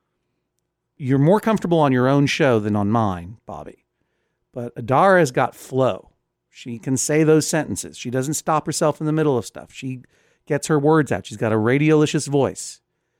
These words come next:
You've got funny, but you were a little jumpy on this show. You kind of were not getting your point across. You were kind of backing off your words. You were circling back around to something that we had already covered and that kind of thing.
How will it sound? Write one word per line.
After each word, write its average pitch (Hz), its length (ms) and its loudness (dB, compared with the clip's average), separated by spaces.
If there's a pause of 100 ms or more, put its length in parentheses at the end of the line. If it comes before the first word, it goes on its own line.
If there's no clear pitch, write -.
(520)
You've 143 140 -6
got 170 360 2
funny, 110 520 -2 (760)
but 117 240 -4
you 151 140 2
were 165 160 4
a 165 60 6
little 170 280 6
jumpy 156 440 0
on 98 180 -2
this 92 160 -10
show. 90 320 -10
You 123 200 -4
kind 151 220 -2
of 139 220 2
were 143 320 2
not 147 240 0
getting 175 160 0
your 156 100 2
point 170 460 -2
across. - 480 -8
You 123 60 -6
were 117 60 -8
kind 131 200 -4
of 120 240 -6
backing 139 480 -2
off 135 260 -2
your 123 140 0
words. 110 560 0
You 110 60 -4
were 104 180 -4 (380)
circling 151 400 0
back 135 200 0
around 131 280 2
to 113 60 -2
something 127 320 -2
that 127 60 -2
we 123 100 0
had 117 80 2
already 123 260 2
covered 113 360 -4
and 107 80 -4
that 117 160 -4
kind 87 200 -10
of 82 80 -18
thing. - 240 -20